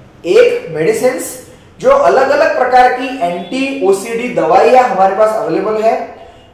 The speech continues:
वो दवाइयां लेके पेशेंट के जो दिमाग में जो ये विचार आते हैं, पिक्चर आते हैं, गंदे गंदे ख्याल आते हैं, ये पूरी तरह कम हो सकते हैं। नंबर वन। नंबर टू, काउंसलिंग। अलग-अलग प्रकार की काउंसलिंग हमारे पास अवेलेबल है। कॉग्निटिव बिहेवियरल थेरेपी,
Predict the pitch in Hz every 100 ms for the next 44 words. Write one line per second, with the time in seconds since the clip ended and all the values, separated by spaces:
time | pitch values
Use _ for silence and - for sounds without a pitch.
0 | - - 175 180 185 - 220 165 180 233
1 | 262 269 180 175 220 220 220 240 175 170
2 | 202 220 220 220 220 233 - 165 226 233
3 | - - 220 220 - 165 165 247 220 165
4 | 214 202 - - 156 185 202 208 240 -
5 | 156 208 220 170 180 185 226 - 165 160
6 | - 151 - 175 180 247 - - - -
7 | - _ _ _ _ _ _ _ _ 143
8 | 165 190 165 - - - - - - _
9 | - 226 269 285 294 302 - 170 - 269
10 | - - - - - - _ 151 196 262
11 | 302 285 - 247 - 190 190 170 - 269
12 | 277 254 220 220 240 240 175 170 170 147
13 | 127 180 170 196 247 254 262 202 208 214
14 | 233 220 208 190 196 202 202 -